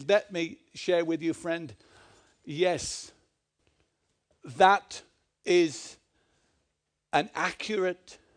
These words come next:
revelation of exactly what these words are saying. I have studied.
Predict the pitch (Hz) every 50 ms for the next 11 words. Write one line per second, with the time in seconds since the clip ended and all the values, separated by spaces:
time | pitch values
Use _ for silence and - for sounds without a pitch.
0 | _ _ _ _ _ _ _ _ _ _ _ _ _ _ _ _ _ _ _ _
1 | _ _ _ _ _ _ _ 110 101 101 123 156 180 175 180 175 165 151 139 127
2 | - - - 113 110 104 _ _ _ _ _ _ _ - 151 139 131 143 143 131
3 | 117 104 107 160 160 156 - - - - 165 156 151 139 147 143 131 139 147 139
4 | - - - 120 113 139 139 135 131 117 127 117 131 131 131 131 131 123 107 -
5 | - - - - - _ _ _ - 123 120 123 123 120 123 113 - _ _ _
6 | - - - 117 113 107 98 90 87 85 _ _ _ _ _ _ _ _ _ _
7 | _ _ _ _ _ _ _ _ _ _ _ _ _ - 98 101 90 107 123 -
8 | - - - - 92 85 90 82 - -